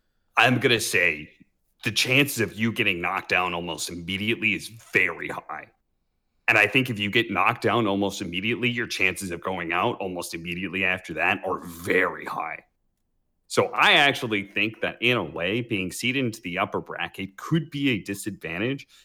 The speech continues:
if you end up facing the fucking whatever monster team ends up topping out the group stage. You know, a team that has managed to potentially play in wild cards. They played through an entire group stage round robin against a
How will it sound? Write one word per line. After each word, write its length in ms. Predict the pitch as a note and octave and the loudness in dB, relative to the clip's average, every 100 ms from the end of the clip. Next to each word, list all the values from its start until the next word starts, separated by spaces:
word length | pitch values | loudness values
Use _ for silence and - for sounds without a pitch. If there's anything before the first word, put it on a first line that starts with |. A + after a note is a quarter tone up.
| _ | _
if 180 | A2 A2+ | -4 -2
you 140 | A2 | 0
end 220 | A2+ B2 | 2 2
up 160 | C3 - | 0 0
facing 640 | - G2+ G#2 - A#2+ A#2+ - _ - | 0 0 0 -2 -2 -4 -8 _ -6
the 100 | F2 | -6
fucking 680 | - B2 A#2+ - G2 D#2+ - _ _ | -4 -2 -2 -2 -4 -6 -12 _ _
whatever 420 | - F#2 A2 C#3+ D3+ | -8 0 2 4 2
monster 680 | G2 G#2+ A#2+ B2+ - A#2+ A#2 | 2 0 0 0 -4 -4 -4
team 540 | - A2 F2 D2+ D2 _ - | -4 -6 -6 -8 -14 _ -4
ends 220 | G2+ F2 | -4 -4
up 120 | F2 | -8
topping 440 | - A2+ G#2 G2+ | -4 -2 -2 -2
out 160 | F#2 E2+ | -6 -6
the 60 | D#2+ | -10
group 240 | - - | -16 -14
stage. 460 | - - - - - _ _ _ | -12 -14 -16 -18 -18 _ _ _
You 160 | E2+ | -4
know, 180 | F2 G2 - B2 | -2 -4 -8 -4
a 100 | G2+ | -4
team 380 | - C3 B2+ B2+ | -2 2 2 2
that 140 | G#2 | 0
has 200 | F#2 F2 - | 0 -2 -4
managed 340 | F#2 F#2 E2+ - | -2 -2 -4 -8
to 300 | F2 E2+ D#2+ _ _ - | -6 -8 -10 _ _ -10
potentially 500 | E2+ F2 E2 - - | -8 -8 -10 -12 -14
play 220 | - E2 | -8 -8
in 160 | E2+ | -8
wild 320 | E2+ F2 G2+ - | -4 -2 -2 -2
cards. 500 | A#2+ A#2+ B2+ - - _ _ _ | 0 0 -2 -8 -20 _ _ _
They 140 | F#2 | -4
played 340 | F2 G2+ F#2 E2+ | -2 0 0 0
through 240 | F2 E2+ | -4 -2
an 80 | E2 | -4
entire 380 | D#2+ F#2+ F2 E2 | -4 0 0 -2
group 360 | - F2 F#2+ | -6 -8 -6
stage 360 | - G#2+ G#2+ G2+ | -2 0 0 -2
round 320 | F2+ E2+ E2 | -4 -6 -4
robin 400 | E2+ F2 G2+ G#2+ | -2 0 0 0
against 300 | G2 E2 | -2 -6
a 40 | - | -10